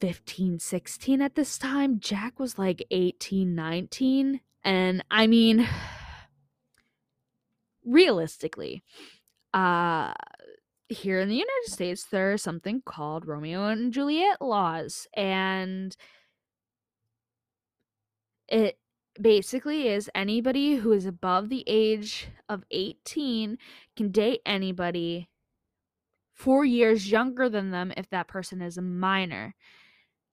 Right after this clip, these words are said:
Except it stops at sixteen years old, so anybody who is younger than sixteen, that does not apply to. Um,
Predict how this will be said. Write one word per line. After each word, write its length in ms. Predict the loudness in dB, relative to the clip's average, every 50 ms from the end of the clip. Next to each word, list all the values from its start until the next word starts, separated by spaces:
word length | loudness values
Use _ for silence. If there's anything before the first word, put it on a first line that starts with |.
| _ _ _ _ _ _ _ _ -12
Except 420 | -10 -4 2 6 6 6 4 4 0
it 180 | 0 2 2 0
stops 880 | -4 -2 2 8 10 12 12 12 10 8 4 0 -6 -14 -14 -18 -14 _ -4
at 180 | -4 -4 -4
sixteen 520 | -6 -6 -4 -4 -4 -6 -4 -2 -2 0 0
years 220 | 0 0 0 0
old, 180 | 0 -2 -2 -4
so 80 | -6 -6 -4
anybody 340 | -2 -2 -2 -2 -2 -2 -2
who 140 | 0 2 0
is 240 | 0 0 0 2
younger 300 | 2 2 2 2 2 0
than 120 | 0 0 -2
sixteen, 640 | -2 -4 -6 -6 -6 -6 -4 -2 -2 0 -2 0 2
that 280 | 4 4 4 4 2 -2
does 160 | -6 -4 -2
not 180 | 0 0 -2
apply 300 | -2 _ -8 -6 -6 -6 -6 -6
to. 280 | -8 -8 -8 -8 -10 -14 _ _ _ _ _ _ _ _ _ _ _ _ _ _ _ _ _ -20 _ -2
Um, 460 | 0 2 4 4 2 2 0 -2 -6